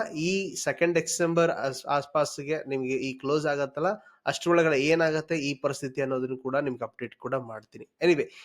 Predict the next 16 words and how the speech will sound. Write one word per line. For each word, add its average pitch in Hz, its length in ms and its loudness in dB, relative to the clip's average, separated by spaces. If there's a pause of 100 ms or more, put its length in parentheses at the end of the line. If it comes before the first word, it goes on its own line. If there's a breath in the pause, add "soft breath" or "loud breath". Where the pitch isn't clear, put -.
(140 loud breath)
ಈ 175 100 6
ರೀತಿ 196 140 0
ಸ್ಟ್ರಾಟಜಿ 165 460 4
ಕಲಿಬೇಕಂದ್ರೆ 151 600 2
don't 143 220 0
worry, 147 220 2 (280 soft breath)
ಹೆಡ್ಜಿಂಗ್ 143 300 -2
ಸಿಸ್ಟಮ್‌ಗಳನ್ನ 143 520 0 (140)
almost 151 440 2
ಎಲ್ಲವಕ್ಕೂ 185 520 8
ಎಲ್ಲವನ್ನೇ 156 340 6
ಫ್ರೀನೇ 143 340 0
ಇಟ್ಕೋತೀನಿ, 135 600 -2 (280 soft breath)
ಯಾವುದಕ್ಕೂ 147 440 4
ಚಾರ್ಜ್ 127 420 2
ಮಾಡಲ್ಲ. 120 360 -2